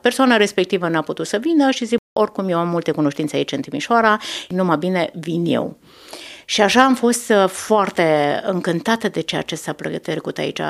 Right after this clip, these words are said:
organizarea celor din Timișoara. Și când m-am dus în Craiova, zic, nu se poate. Eu n-am fost degeaba acolo la Timișoara și am văzut așa multă organizare. Zic, „Măi, aici sunt foarte mulți studenți, trebuie să facem ceva.”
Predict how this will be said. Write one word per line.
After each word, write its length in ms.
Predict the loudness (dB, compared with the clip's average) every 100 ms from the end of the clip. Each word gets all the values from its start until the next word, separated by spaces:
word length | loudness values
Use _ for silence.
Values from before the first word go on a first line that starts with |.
| -4 -4
organizarea 1000 | 2 2 2 0 2 2 4 2 0 _
celor 300 | -8 -4 -4
din 160 | -4 -6
Timișoara. 500 | -4 -6 -6 -6 -4
Și 260 | -4 -6
când 220 | -4 0
m-am 120 | 0 0
dus 200 | -2 0
în 300 | -2 -2 -4
Craiova, 520 | -2 -2 0 0 0 -6 -12 -14 -12 -14 -12
zic, 220 | -8 -8 -10 _ -6
nu 220 | -4 -2
se 120 | -6
poate. 260 | -6 -6 -4
Eu 180 | -4 0
n-am 160 | 0
fost 200 | 0 -2
degeaba 400 | -2 0 -2 -2
acolo 260 | -4 -4 -4
la 160 | -4
Timișoara 540 | -6 -6 -4 0 2 2
și 120 | 0
am 80 | -4
văzut 300 | -4 -6 -6
așa 320 | -6 -2 -2
multă 420 | -2 -4 -4 -4
organizare. 540 | -6 -4 -6 -2 -4 -4
Zic, 160 | -6 -6
„Măi, 160 | -4
aici 160 | -4 -4
sunt 100 | -10
foarte 340 | -6 -6 -4
mulți 220 | -6 -6
studenți, 560 | -8 -8 -4 0 0 -2 -12 -12 -12 -10
trebuie 300 | -2 0 0
să 80 | 0
facem 300 | -2 -2 -6
ceva.” 400 | -6 -8 -12